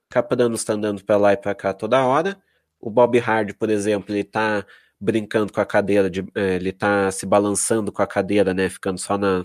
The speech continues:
nas pernas de trás, batendo na parede toda hora. O,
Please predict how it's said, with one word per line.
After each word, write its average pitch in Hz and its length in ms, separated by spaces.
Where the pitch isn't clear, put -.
nas 95 140
pernas 95 280
de 92 120
trás, 90 500
batendo 117 580
na 107 120
parede 101 520
toda 110 300
hora. 165 360
O, 123 960